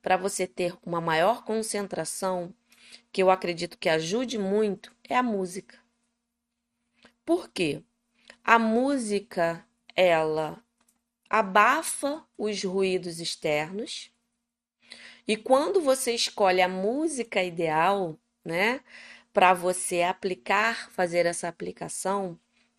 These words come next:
você se concentra sim, você fica mais alerta, né? E a dica que eu dou aqui são músicas que têm, né, vibrações, tem algumas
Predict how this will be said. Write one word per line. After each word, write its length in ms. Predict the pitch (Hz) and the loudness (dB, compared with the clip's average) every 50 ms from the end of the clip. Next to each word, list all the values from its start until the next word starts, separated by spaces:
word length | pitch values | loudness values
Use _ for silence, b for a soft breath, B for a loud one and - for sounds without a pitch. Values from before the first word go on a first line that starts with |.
| _ | _
você 340 | 175 185 208 202 - 208 208 | -2 0 0 0 0 -2 -2
se 160 | 208 - 220 | -2 -2 -4
concentra 640 | 220 - 196 196 190 - - 196 190 190 190 - 202 | -4 -4 -6 -6 -6 -6 -6 -4 -6 -6 -6 -6 -6
sim, 480 | 190 - - - - 170 151 156 151 156 - _ _ _ _ _ b b b b b b _ | -6 -6 -8 -8 -8 -10 -10 -10 -12 -16 -20 _ _ _ _ _ b b b b b b _
você 240 | 170 165 - - 180 | -6 -4 -4 -4 -4
fica 280 | - 196 - - 185 | -6 -8 -6 -6 -4
mais 280 | 180 180 175 180 165 165 | -2 0 -2 -2 0 0
alerta, 640 | 190 196 190 156 143 123 - - _ _ - _ _ _ _ _ b b b b b b b _ _ _ - | -2 -2 -2 -4 -6 -8 -12 -18 _ _ -20 _ _ _ _ _ b b b b b b b _ _ _ -8
né? 260 | 147 147 151 156 - - | -8 -6 -6 -6 -6 -6
E 160 | 170 170 175 | 0 4 4
a 80 | 175 | 4
dica 320 | 175 170 170 202 208 - 220 | 4 2 -2 -4 -4 -4 -6
que 120 | 226 - | -2 0
eu 120 | 208 190 185 | 0 0 2
dou 180 | 170 175 170 | 2 4 4
aqui 500 | 165 165 - - 214 226 233 208 151 - _ _ _ _ _ _ _ _ _ _ _ _ _ _ _ | 4 2 0 -4 -4 -2 -2 -2 -2 -4 _ _ _ _ _ _ _ _ _ _ _ _ _ _ _
são 400 | - - - 185 180 185 185 190 | -8 -2 0 0 0 2 2 2
músicas 560 | 196 208 226 240 208 226 226 - 202 185 - - | 2 2 2 0 -2 -4 -4 -2 -2 -2 -2 -4
que 100 | - 185 | -4 -8
têm, 480 | - - 185 170 165 160 160 160 160 | -2 0 2 2 2 2 0 -2 -2
né, 220 | 165 170 170 185 185 | -2 0 0 0 -2
vibrações, 1400 | 185 185 175 202 254 277 247 - 220 226 220 - - - 190 170 175 180 185 180 180 175 - - - - - _ B B B B B B B B B B B B _ | -4 -6 -4 -4 -2 0 2 2 2 2 2 -2 -6 -6 -6 -6 -6 -6 -8 -8 -8 -8 -8 -8 -8 -12 -16 _ B B B B B B B B B B B B _
tem 260 | - 180 180 185 180 | -2 0 0 2 2
algumas 800 | 180 175 170 165 165 185 208 214 208 190 185 175 170 - - - | 0 0 0 0 0 0 0 2 2 0 0 0 -2 -4 -6 -8